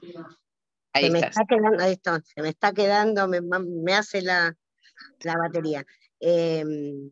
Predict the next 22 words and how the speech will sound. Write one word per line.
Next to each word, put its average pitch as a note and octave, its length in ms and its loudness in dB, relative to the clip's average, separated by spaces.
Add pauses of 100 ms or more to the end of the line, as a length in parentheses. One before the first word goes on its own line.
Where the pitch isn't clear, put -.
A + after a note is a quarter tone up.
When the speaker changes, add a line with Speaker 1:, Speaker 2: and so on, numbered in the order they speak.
(140)
Speaker 2:
sí, D4 480 0
ta-, E3+ 220 -4
eh, E3+ 180 -6
tal D#3+ 200 -4
cual F3+ 160 0
estás F3+ 260 0
diciendo, G3+ 380 0
y G3 100 0
no, F3 220 -2
no F3 120 -2
paraba F3 360 0
de E3 80 -4
acordarme F3 760 -4
de, D3 360 -8 (100)
del C#3 240 -8
video D#3+ 480 0
que, C3+ 480 -10
que D3 100 -10
circuló D3+ 420 -4
por D3 180 -6
todos D3 280 -4
lados, E3+ 540 0